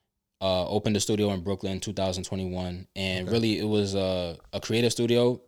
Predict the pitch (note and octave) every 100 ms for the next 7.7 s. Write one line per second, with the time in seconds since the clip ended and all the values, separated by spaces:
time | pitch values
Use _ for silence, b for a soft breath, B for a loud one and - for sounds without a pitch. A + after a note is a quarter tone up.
0 | - - - - G#2+ G#2+ F2+ A2+ A2+ B2
1 | G#2+ A#2 G#2+ A2 G2 G2 F#2 F#2 G2+ G2
2 | F2+ G#2+ G2 F#2+ G2 - G2 - F#2+ G#2
3 | - _ F#2+ F#2+ F#2+ F2+ - G#2 A#2+ B2+
4 | B2 A#2 - - F#2+ G#2+ G#2 G2 - G#2
5 | G2+ G#2 F#2 F2 - G#2 G#2 F#2+ F#2 F#2+
6 | - F2 F2+ A2 G#2+ G2+ F2 G2+ - F2
7 | E2+ F#2 F#2 F2+ F2+ F2+ E2+